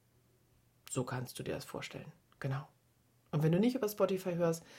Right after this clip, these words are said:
dann kannst du ja trotzdem die Folgen gut aussuchen, weil ich vorne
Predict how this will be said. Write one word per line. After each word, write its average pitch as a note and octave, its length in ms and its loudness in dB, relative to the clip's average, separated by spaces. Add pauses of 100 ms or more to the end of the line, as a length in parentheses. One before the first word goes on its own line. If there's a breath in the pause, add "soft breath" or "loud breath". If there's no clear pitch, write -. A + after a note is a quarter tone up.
(260 loud breath)
dann D#3+ 120 -2
kannst D#3+ 200 2
du D3 60 4
ja C3+ 40 2
trotzdem D3 360 -2
die C3+ 80 2
Folgen C#3 320 2
gut - 180 -8
aussuchen, C#3 460 0 (420 loud breath)
weil D3 140 2
ich C#3 120 -2
vorne D#3 520 0